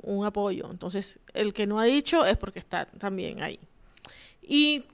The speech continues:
por el lado de Varela y Verano, ambos tienen prácticamente los mismos apoyos, excepto el pacto histórico.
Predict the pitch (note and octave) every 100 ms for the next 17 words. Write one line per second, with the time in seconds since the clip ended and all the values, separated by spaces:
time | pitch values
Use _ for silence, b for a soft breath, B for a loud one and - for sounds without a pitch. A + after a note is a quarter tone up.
0 | - - - C4 C#4 C#4+ C#4+ C4 B3 C4+
1 | C4 A3 A#3 A3+ A3+ G#3+ - - G3 G3+
2 | A3 A3+ A#3 A3 G3 - _ A3+ A#3+ C4
3 | B3 A3 A3 C4 - - _ - G#3 G#3+
4 | A3+ C4+ B3+ B3+ B3 B3+ A#3+ A3 G#3+ C4
5 | - A3+ G3+ G3 G#3 B3+ C4 A#3+ A3 C#4
6 | - - _ _ _ - - A3 G3+ G#3
7 | G#3 G3 - - - G3+ - F#3+ - F#3
8 | D#3+ -